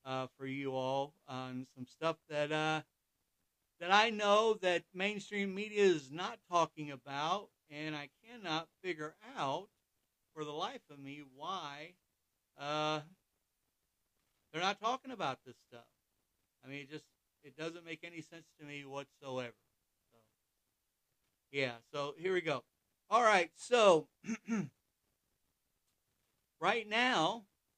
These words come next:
and you're not, and I haven't seen this on any mainstream, uh, media, uh, at all. Um,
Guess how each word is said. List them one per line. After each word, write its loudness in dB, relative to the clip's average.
and -8
you're -2
not, -2
and -4
I 2
haven't -2
seen -8
this -10
on -12
any -8
mainstream, -12
uh, -14
media, -2
uh, -16
at -14
all. -2
Um, -4